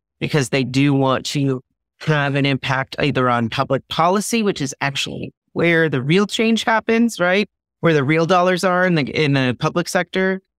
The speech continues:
or they know that, that their money is being leveraged with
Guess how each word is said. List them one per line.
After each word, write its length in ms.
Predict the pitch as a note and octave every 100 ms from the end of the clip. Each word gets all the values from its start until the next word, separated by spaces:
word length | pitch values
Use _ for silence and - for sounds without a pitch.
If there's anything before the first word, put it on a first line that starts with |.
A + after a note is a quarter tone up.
| _ _ -
or 140 | F3
they 160 | E3 F3
know 200 | F3+ F3
that, 320 | E3 E3+ D3+
that 280 | D#3 D#3 D3
their 200 | E3 E3+
money 300 | E3+ D#3+ D#3
is 140 | C#3+
being 280 | E3 D#3+ D3+
leveraged 360 | D3 D3+ C#3
with 160 | D3 C#3